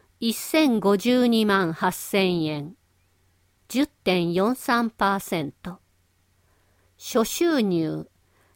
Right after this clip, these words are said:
二億六千六百六十九万一千円、八点九五パーセント。繰越金、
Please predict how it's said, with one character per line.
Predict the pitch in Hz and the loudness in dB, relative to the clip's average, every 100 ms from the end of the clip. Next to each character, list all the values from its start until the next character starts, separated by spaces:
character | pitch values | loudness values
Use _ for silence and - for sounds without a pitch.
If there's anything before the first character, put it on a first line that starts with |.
| - | -2
二 | 254 320 | 4 6
億 | 247 - 196 165 - - | 4 2 -2 -2 -4 -2
六 | 208 214 | 0 2
千 | - - 330 247 | -2 0 2 4
六 | 165 165 - | 2 -2 0
百 | 202 190 185 | -2 0 0
六 | 175 - 262 | 0 0 -2
十 | 262 247 247 | 2 2 0
九 | - 220 214 | 0 2 2
万 | 208 180 151 | 2 0 0
一 | 156 - | -4 -6
千 | - 196 185 170 156 | -4 -2 0 0 -2
円、 | 147 160 - _ _ _ _ _ _ _ | -6 -10 -16 _ _ _ _ _ _ _
八 | 285 302 - | -4 -4 -4
点 | - 175 165 | -2 0 -2
九 | - 214 240 | -2 0 0
五 | 233 233 226 | 2 4 4
パ | 220 202 190 | 2 0 0
ー | |
セ | - 160 | -2 -4
ン | 135 - | -4 -10
ト。 | 156 - _ _ _ _ _ _ _ _ _ _ _ _ _ - | -18 -18 _ _ _ _ _ _ _ _ _ _ _ _ _ -4
繰 | 233 247 277 | 0 2 2
越 | 240 226 - | 2 0 -4
金、 | - 185 165 | -4 -2 -2